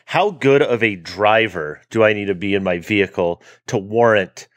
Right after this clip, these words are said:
top tier tires on my vehicle? At what point should I go, "Oh man"? My daughter is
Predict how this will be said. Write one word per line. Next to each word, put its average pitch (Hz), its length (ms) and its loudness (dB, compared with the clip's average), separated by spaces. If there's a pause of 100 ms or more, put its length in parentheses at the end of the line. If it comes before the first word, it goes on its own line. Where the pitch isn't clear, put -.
(260)
top 117 420 -2
tier 98 600 0 (160)
tires 87 460 -2
on 87 140 -6
my 82 100 -8
vehicle? 76 500 -14 (300)
At 104 180 0
what 131 300 2
point 120 360 2
should 104 220 0
I 95 140 4
go, 87 240 -2
"Oh 110 180 4
man"? 87 520 -2 (380)
My 147 140 4
daughter 123 560 2
is 98 440 -6